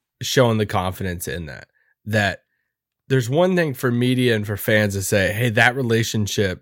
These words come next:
with players, it's gonna lead to them having that seat at the table." But for the G M to come <laughs> out and stop it, for the G M to actually say of like,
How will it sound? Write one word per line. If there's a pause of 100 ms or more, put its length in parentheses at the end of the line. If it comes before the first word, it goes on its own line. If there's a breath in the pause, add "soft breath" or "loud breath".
(120)
with
players,
it's
gonna
lead
to
them
having
that
seat
at
the
table." (320 soft breath)
But
for
the
G
M
to
come
<laughs>
out
and
stop
it, (320 loud breath)
for
the
G
M
to
actually
say
of
like,